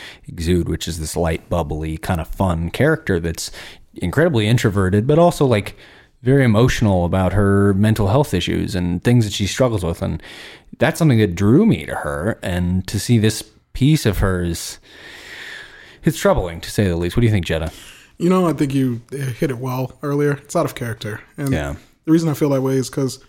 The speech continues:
Speaker 2: I don't even know that she's the type of person or fighter who's gonna fight to her full potential by making the other person an enemy. Mm-hmm. Every comment, every interview, when you hear her really talking about fighting and how she relates to it,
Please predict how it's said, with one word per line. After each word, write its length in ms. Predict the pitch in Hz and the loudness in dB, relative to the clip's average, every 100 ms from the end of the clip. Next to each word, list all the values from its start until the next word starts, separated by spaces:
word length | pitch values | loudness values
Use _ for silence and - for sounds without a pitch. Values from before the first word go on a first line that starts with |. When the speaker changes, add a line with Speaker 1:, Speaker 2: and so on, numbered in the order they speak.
| _ _ _ | _ _ _
Speaker 2:
I 60 | 143 | -2
don't 140 | 196 | 2
even 240 | 185 147 | 2 2
know 240 | 135 135 139 | 2 2 0
that 200 | 123 101 | 0 -4
she's 220 | - 143 | -4 -4
the 80 | 127 | -4
type 220 | 131 127 | -6 -6
of 80 | 117 | -6
person 380 | 131 131 - 117 | -6 -6 -6 -8
or 120 | 120 | -8
fighter 360 | - 123 127 120 | -10 -6 -4 -4
who's 240 | 131 123 | -6 -8
gonna 180 | 117 117 | -8 -12
fight 300 | - 254 254 | -12 -12 -10
to 80 | 113 | -8
her 120 | 113 | -8
full 220 | - 120 | -10 -12
potential 580 | 113 - 117 - 113 - _ _ _ | -10 -10 -8 -8 -10 -12 _ _ _
by 140 | - 131 | -4 -2
making 380 | 127 135 143 131 | 0 0 0 -2
the 80 | 135 | -2
other 100 | 127 | -4
person 340 | 135 131 131 | -6 -6 -6
an 120 | 117 | -8
enemy. 400 | 107 107 104 107 _ _ _ | -8 -12 -16 -20 _ _ _
Mm-hmm. 160 | 85 85 _ _ | -20 -20 _ _
Every 360 | 160 156 165 151 | -2 2 2 2
comment, 840 | - 156 151 143 143 - - - - _ _ _ | -2 0 2 2 0 -4 -12 -14 -16 _ _ _
every 320 | 139 131 123 | -4 -2 -2
interview, 400 | 135 135 139 131 | -2 -2 0 0
when 140 | 120 120 | 0 -2
you 100 | 120 | -4
hear 160 | 135 | -4
her 140 | 120 120 | -4 -4
really 240 | 131 123 | -4 -4
talking 340 | - 123 120 | -4 -4 -4
about 240 | 120 113 110 | -4 -4 -4
fighting 480 | 127 123 117 110 110 | -4 -4 -2 -4 -6
and 160 | 107 - _ - | -8 -12 _ -6
how 120 | 123 | -4
she 160 | 123 123 | -4 -4
relates 340 | 117 113 120 | -4 -6 -8
to 160 | - 117 | -6 -6
it, 120 | 104 | -6